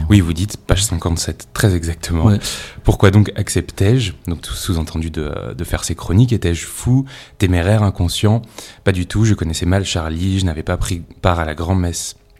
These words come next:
Speaker 1: nationale, pardon. Mais voilà, il me semblait que c'était la chose à faire, pas seulement annoncer « Je suis Charlie », mais y écrire. »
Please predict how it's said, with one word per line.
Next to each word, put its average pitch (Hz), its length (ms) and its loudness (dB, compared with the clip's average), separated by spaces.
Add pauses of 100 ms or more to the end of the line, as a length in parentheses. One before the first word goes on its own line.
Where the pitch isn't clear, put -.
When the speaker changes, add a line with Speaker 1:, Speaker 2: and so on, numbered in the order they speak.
(480)
Speaker 1:
nationale, 90 540 2
pardon. 85 300 -4 (600)
Mais 107 80 8
voilà, 90 360 2
il 98 100 0
me 87 80 2
semblait 87 340 0
que 98 100 -6
c'était 98 360 -2
la 87 140 -8
chose 101 260 -2
à 85 100 0
faire, 92 440 -4
pas 92 160 -4
seulement 87 440 0 (320)
annoncer « 87 440 0
Je 80 100 -6
suis - 220 -6
Charlie », 92 500 -2 (220)
mais 87 160 2
y 85 80 0
écrire. » 82 480 -6